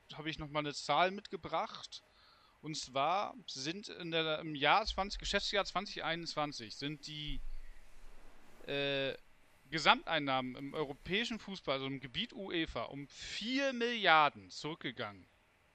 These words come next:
Und die Spielergehälter im gleichen Zeitraum sind um fucking zwei Prozent gestiegen.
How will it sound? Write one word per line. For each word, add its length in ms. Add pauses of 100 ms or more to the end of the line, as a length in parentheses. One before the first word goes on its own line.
(1700)
Und 160
die 80
Spielergehälter 1300 (200)
im 160
gleichen 440
Zeitraum 800 (800)
sind 300
um 180
fucking 560
zwei 460
Prozent 520
gestiegen. 480